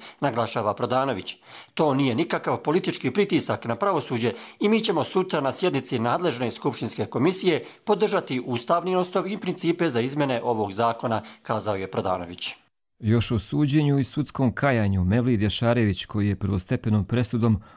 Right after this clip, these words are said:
Speaker 2: osuđen na osamnaest godina zatvora zbog terorističkog napada, pokajao se danas pred sudskim vijećem suda B I H, izvinio ranjenom policajcu Mirsadu Veliću, građanima Sarajeva i osoblju Američke ambasade u Sarajevu, na koji je izveo napad prije dvije godine.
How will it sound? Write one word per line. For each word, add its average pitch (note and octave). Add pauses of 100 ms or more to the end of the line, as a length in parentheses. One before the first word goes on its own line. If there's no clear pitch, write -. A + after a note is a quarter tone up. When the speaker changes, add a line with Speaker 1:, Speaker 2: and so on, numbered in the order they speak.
Speaker 2:
osuđen A2
na G#2
osamnaest G2+
godina F#2+
zatvora G#2
zbog F2
terorističkog G#2
napada, A2 (320)
pokajao D3
se G#2+
danas A2
pred G2
sudskim -
vijećem G#2
suda A#2
B A#2+
I A2
H, B2
izvinio A#2
ranjenom A2
policajcu G#2+
Mirsadu G#2+
Veliću, G#2+ (360)
građanima G#2
Sarajeva B2+
i A#2
osoblju B2
Američke G#2
ambasade G2
u F2+
Sarajevu, A2+ (240)
na B2+
koji B2+
je A#2+
izveo A#2+
napad G#2+
prije F#2+
dvije G2
godine. G#2